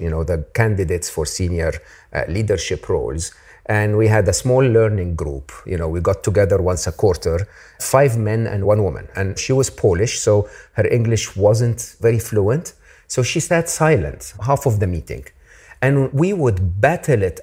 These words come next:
out like maniacs. You know, we bring up a topic and,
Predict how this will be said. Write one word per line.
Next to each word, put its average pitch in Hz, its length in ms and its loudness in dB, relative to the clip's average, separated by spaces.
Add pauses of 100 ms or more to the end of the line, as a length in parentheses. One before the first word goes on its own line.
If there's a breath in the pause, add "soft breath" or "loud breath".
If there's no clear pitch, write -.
out 127 340 0
like 92 380 -2
maniacs. 110 760 -2
You 101 80 -6
know, 104 160 0
we 104 140 0
bring 131 280 2
up 135 160 0
a 104 60 2
topic 110 540 0
and, 95 180 0